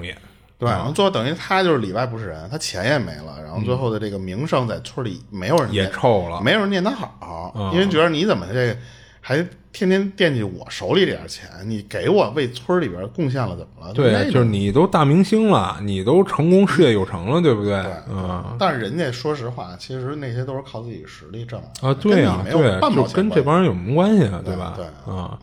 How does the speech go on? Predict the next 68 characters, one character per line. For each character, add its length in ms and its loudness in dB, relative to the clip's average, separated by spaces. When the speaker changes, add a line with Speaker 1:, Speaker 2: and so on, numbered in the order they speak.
Speaker 1:
人 200 4
借 360 6
你 200 0
是 120 2
念 380 6
着 80 6
一 160 6
寸 400 4
就 160 4
是 240 -2
善 420 2
良， 340 4
对 160 4
不 80 0
对？ 180 4
你 240 -8
好 220 -10
家 160 -2
伙， 160 2
你 160 -4
这 180 2
弄 220 2
成 160 2
应 160 0
该 260 4
的 100 0
了。 240 -10
Speaker 2:
对。 80 -16
Speaker 1:
然 120 2
后 60 6
我 100 6
再 140 6
讲 260 -2
一 40 -4
案 180 -4
例 140 -4
啊， 220 -10
然 100 0
后 120 4
这 140 4
案 180 4
例 140 4
其 220 2
实 200 4
当 180 4
年 200 4
特 360 0
别 160 -8
火， 400 -12
就 140 0
可 160 -6
能 320 2
咱 140 4
好 180 -6
多 100 0
听 240 0
友 160 -2
都 120 0
听 260 0
过 140 4
这 120 -8
事 140 -10
儿。 140 -10
就 120 4
这 180 2
人 200 4
叫 160 6
什 80 -8